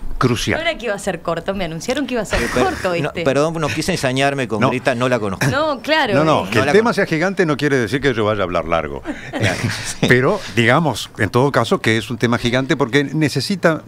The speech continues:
Speaker 1: creo yo, por lo menos dos o tres puntualizaciones y clarificaciones de entrada. Eh, el, el, la primera, vuelvo a co-, una cosa que yo decía en el bloque anterior, eh, la, la distinción, cuando hablamos de global, ¿de qué estamos hablando? ¿De algo que es, que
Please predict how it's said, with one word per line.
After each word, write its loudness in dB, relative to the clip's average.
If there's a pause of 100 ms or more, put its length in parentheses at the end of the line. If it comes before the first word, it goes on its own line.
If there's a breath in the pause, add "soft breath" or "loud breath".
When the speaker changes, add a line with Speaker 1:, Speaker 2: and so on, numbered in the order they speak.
Speaker 1:
creo 2
yo, 2
por -4
lo 2
menos 0
dos 0
o 0
tres 0
puntualizaciones -2
y -10
clarificaciones 0
de -4
entrada. 2 (600 loud breath)
Eh, 2 (260)
el, -4
el, -8
la 2
primera, 2
vuelvo 2
a -2
co-, 2
una 0
cosa -2
que 0
yo 0
decía -2
en 2
el 2
bloque 0
anterior, 2 (380 loud breath)
eh, 2
la, -2 (160)
la 4
distinción, 0
cuando 0
hablamos 0
de 0
global, 0
¿de -2
qué -2
estamos 0
hablando? 0
¿De -2
algo -4
que -2 (100)
es, -4 (800 loud breath)
que 0